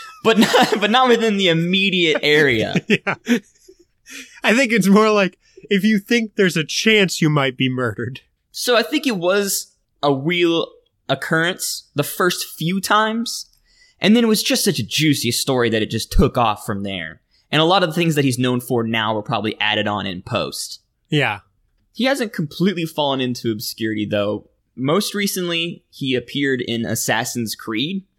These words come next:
Speaker 1: There was an Assassin's Creed that took place in Victorian England, and there's a mission in which your goal is to figure out who Spring Heel Jack is. So a lot of people
Speaker 2: Oh, that's
Speaker 1: know the
Speaker 2: fun.
Speaker 1: character from that. Also,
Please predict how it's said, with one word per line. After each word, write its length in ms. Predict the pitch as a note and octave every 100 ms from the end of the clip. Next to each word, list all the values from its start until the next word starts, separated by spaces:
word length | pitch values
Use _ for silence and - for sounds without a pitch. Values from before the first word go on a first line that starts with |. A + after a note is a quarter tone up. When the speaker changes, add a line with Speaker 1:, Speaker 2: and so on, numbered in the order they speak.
| _ -
Speaker 1:
There 100 | B2
was 120 | B2+
an 60 | C3
Assassin's 380 | B2+ C3 B2+ -
Creed 260 | - A#2+
that 180 | A2+ -
took 240 | D3+ -
place 360 | - A2+ B2 -
in 200 | A2 A#2
Victorian 440 | B2 - D3 C3+
England, 440 | B2 D3 D#3 D#3 D#3+
and 160 | A#2 A2+
there's 160 | A2+ A2
a 40 |
mission 560 | D3+ C4 - A#2+ D3+ -
in 160 | A#2+ B2
which 260 | B2+ -
your 180 | G2+ B2
goal 380 | G#2+ C#3 D3+ B2
is 80 | A#2
to 100 | A#2+
figure 340 | - B2 A2+
out 200 | B2 A#2 -
who 180 | D3+ B2+
Spring 300 | - - B2
Heel 200 | A2+ A2+
Jack 300 | G#2 B2+ A2
is. 400 | G2+ C2+ C#2+ - - _ _
So 220 | - C#3 C3+
a 20 |
lot 200 | C#3 D3
of 80 | -
people 160 | F#3+
Speaker 2:
Oh, 20 | F3
that's 80 | A3
Speaker 1:
know 80 | B2
the 60 |
Speaker 2:
fun. 120 | A#2+
Speaker 1:
character 280 | B2+ B2 -
from 180 | G#2+ G#2
that. 300 | A2 D3 C#3 - _ _ _
Also, 560 | B3+ C#4 A#3 A3 G3